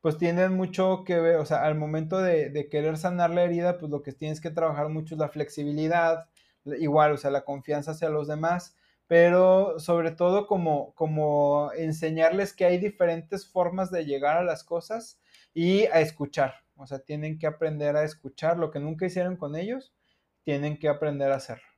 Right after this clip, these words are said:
o sea, aprender a, a empatizar con los demás, aprender a, a generar como que conexiones sentimentales, no nada más intelectuales. Entonces, sí hay ahí un traba-, un trabajo como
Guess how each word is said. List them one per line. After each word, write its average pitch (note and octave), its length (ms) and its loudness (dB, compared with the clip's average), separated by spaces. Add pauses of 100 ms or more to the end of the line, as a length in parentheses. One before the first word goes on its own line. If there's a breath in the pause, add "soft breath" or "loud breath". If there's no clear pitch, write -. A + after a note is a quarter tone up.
(120)
o B2+ 120 -16
sea, B2+ 200 -10
aprender C3+ 440 -4
a, D3 340 0 (340 soft breath)
a C3 460 2
empatizar C#3 640 0
con D3+ 140 -6
los C3+ 140 -6
demás, D#3 520 -4
aprender C3+ 520 -2
a, C#3+ 300 -2 (300)
a C#3+ 140 0
generar C#3 760 -2
como D3+ 240 -4
que C#3 160 -10
conexiones D3+ 800 -4
sentimentales, D3+ 960 -2
no D3+ 100 -4
nada D3 320 -2
más C#3 600 -6 (180 loud breath)
intelectuales. D3+ 1040 0
Entonces, C#3+ 480 -4 (460 soft breath)
sí E3 200 2
hay D#3+ 180 10
ahí E3+ 200 8
un D#3+ 140 -2
traba-, D3+ 340 4
un D3+ 160 -6
trabajo D3+ 500 2
como B2+ 480 -10